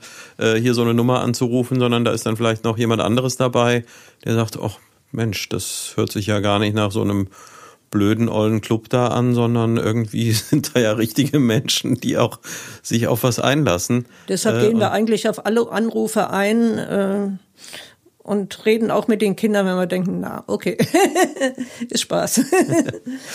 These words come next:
Speaker 1: Okay, ähm, jetzt vielleicht mal so ein ganz klein bisschen weg. Ähm, du hattest es vorhin ja schon angedeutet, Regine, äh, aber die, die Frage jetzt mal an Gabi, ähm, zu eurem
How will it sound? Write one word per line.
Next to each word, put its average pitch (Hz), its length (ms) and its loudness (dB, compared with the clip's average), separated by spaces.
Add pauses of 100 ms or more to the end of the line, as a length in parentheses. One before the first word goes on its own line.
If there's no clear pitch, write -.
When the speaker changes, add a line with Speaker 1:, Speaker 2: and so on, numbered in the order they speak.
(440)
Speaker 1:
Okay, 147 440 2 (380)
ähm, 147 500 2
jetzt 156 340 0
vielleicht 165 360 0
mal 165 100 4
so 156 80 2
ein 151 220 0
ganz 185 240 2
klein 180 260 0
bisschen 170 300 2
weg. 170 360 0
Ähm, 143 400 2 (1080)
du 123 140 0
hattest 139 220 0
es 139 120 0
vorhin 135 240 0
ja 131 100 2
schon 127 120 0
angedeutet, 143 600 2
Regine, 143 380 2 (380)
äh, 127 80 -4
aber 123 500 2
die, 120 400 0
die 120 160 0
Frage 123 340 0
jetzt 127 200 0
mal 120 180 2
an 117 340 0
Gabi, 135 600 2 (840)
ähm, 123 540 2 (260)
zu - 220 -2
eurem 131 400 2